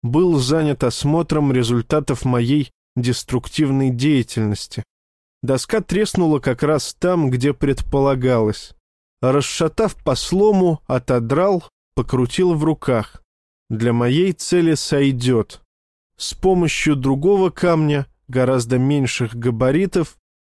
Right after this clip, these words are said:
обстучал все угрожающие места. Не планировал завтра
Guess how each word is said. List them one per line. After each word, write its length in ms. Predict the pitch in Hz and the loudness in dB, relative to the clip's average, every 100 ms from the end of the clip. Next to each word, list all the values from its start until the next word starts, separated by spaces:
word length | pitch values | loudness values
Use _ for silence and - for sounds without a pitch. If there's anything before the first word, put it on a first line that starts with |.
| - | -6
обстучал 760 | 127 - - 151 - 214 208 | -4 -4 -6 -4 -2 0 0
все 320 | 151 - 175 180 | -2 -2 2 2
угрожающие 880 | 143 131 127 117 160 139 - 143 135 | 2 2 2 2 2 0 0 0 2
места. 720 | 135 135 - - 127 113 - _ _ _ _ _ _ | 0 -2 -6 -2 -2 0 -4 _ _ _ _ _ _
Не 180 | 143 165 | 0 0
планировал 720 | - 185 190 190 143 120 120 | 0 0 2 2 2 2 0
завтра 560 | 117 139 143 - 123 | 2 0 0 -2 -4